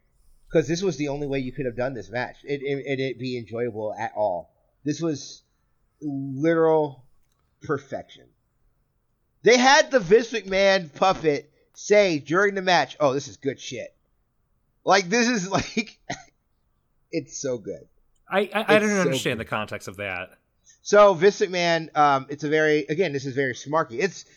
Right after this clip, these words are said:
Speaker 1: like I said, this is why it's not, it's not
Speaker 2: Yeah.
Speaker 1: for everybody. But, um, he used, like, the, the thing, like, when Vince McMahon would see, like, stuff that, like, normal people will look at it and be like, "Oh, this is fucking embarrassing as shit."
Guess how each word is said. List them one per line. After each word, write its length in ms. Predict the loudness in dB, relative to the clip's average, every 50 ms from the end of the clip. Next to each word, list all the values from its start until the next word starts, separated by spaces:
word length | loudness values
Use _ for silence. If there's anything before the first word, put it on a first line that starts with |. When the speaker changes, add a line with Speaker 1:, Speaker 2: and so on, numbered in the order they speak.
| _ 0
Speaker 1:
like 140 | 2 4 4
I 20 |
said, 160 | 4 4 2
this 80 | 0 -2
is 40 | -2
why 220 | 2 2 4 4 2
it's 160 | 2 -2 -4
not, 360 | -2 0 2 2 2 0 -2 _ -6
it's 320 | -6 -6 -6 -10 -14 -10
not 240 | -6 -4 -4 -4 -4
Speaker 2:
Yeah. 120 | -4 -6 -4
Speaker 1:
for 100 | -4 -4
everybody. 500 | -4 -6 -6 -6 -8 -10 -10 -12 -14 -16 _ _ _ _ _ -6
But, 160 | -4 -2 0
um, 480 | 0 0 2 0 0 -2 -4 -8 -14 -20 _ _ _ _ _ _
he 160 | -8 -4 -2
used, 360 | -2 -2 -2 -4 -6 -6 -6 -4
like, 200 | -4 -4 -4 -2
the, 300 | -2 -2 -2 -2 -6 -10 _ _ _ _ _
the 120 | -8 -8 -6
thing, 340 | -4 -2 -2 -2 -2 -2
like, 260 | 0 0 0 0 -2 -4
when 120 | -4 -4
Vince 160 | -4 -6 -6
McMahon 200 | -6 -6 -6 -4
would 140 | -6 -8 -8
see, 160 | -6 -6 -4
like, 340 | -4 -2 -4 -4 -6 -8 _ _ _ _ _ _ _
stuff 340 | -8 -2 0 2 2 2 0
that, 340 | 0 0 0 0 -2 -6 _ -20 -20 _ _ _ _
like, 180 | 2 2 2 4
normal 220 | 4 2 4 2
people 140 | 2 2 2
will 120 | 2 2 2
look 140 | 0 0
at 80 | 0 -2
it 60 | -2
and 80 | -2 -4
be 40 | -6
like, 120 | -6 -4
"Oh, 100 | -4 -4
this 140 | -4 -4 -6 -8
is 80 | -10
fucking 340 | -6 -6 -6 -4 -6 -8 -16
embarrassing 500 | -14 -10 -8 -8 -8 -8 -8 -12 -18 -20
as 60 | -20 -20
shit." 420 | -16 -10 -8 -6 -6 -6 -8 _